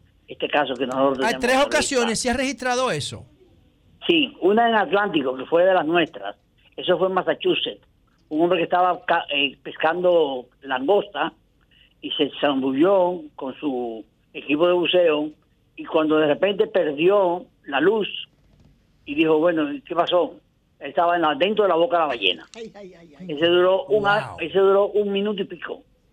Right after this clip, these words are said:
Speaker 1: porque él estaba con tanque. Y la ballena, ¡flup!, lo, lo tiró para afuera. Igual.
Speaker 2: Wow, pero estos tipos
Speaker 1: Entonces,
Speaker 2: están
Speaker 1: es
Speaker 2: vivos
Speaker 1: una
Speaker 2: para
Speaker 1: experiencia,
Speaker 2: contarlo.
Speaker 1: es una experiencia única, pero yo quería llamar la atención del público,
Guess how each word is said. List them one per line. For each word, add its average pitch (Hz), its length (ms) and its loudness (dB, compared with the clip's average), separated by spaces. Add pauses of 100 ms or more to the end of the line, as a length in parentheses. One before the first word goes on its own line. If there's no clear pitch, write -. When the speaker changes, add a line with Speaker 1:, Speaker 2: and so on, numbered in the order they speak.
(320)
Speaker 1:
porque 143 160 -6
él 147 60 -2
estaba 170 200 2
con 156 160 -2
tanque. 156 380 -2 (1500)
Y 185 480 0
la 160 140 0
ballena, 170 460 2 (100)
¡flup!, 262 180 2 (180)
lo, 143 100 -14 (140)
lo 143 160 -10
tiró 147 160 0
para 156 100 0
afuera. 110 340 -6 (880)
Igual. 110 380 -2 (1400)
Speaker 2:
Wow, 127 280 -8
pero 127 160 -10
estos 147 180 -8
tipos 208 200 2
Speaker 1:
Entonces, 185 200 0
Speaker 2:
están 156 120 -6
Speaker 1:
es 151 40 -8
Speaker 2:
vivos 160 240 2
Speaker 1:
una 220 120 4
Speaker 2:
para 220 120 -4
Speaker 1:
experiencia, 202 520 2 (300)
Speaker 2:
contarlo. 233 180 -10 (120)
Speaker 1:
es 165 60 0
una 208 80 4
experiencia 202 580 2
única, 196 340 4
pero 170 120 4
yo 196 100 4
quería 220 480 2 (280)
llamar 165 280 0
la 208 60 4
atención 196 340 -2
del 190 140 2
público, 151 600 -2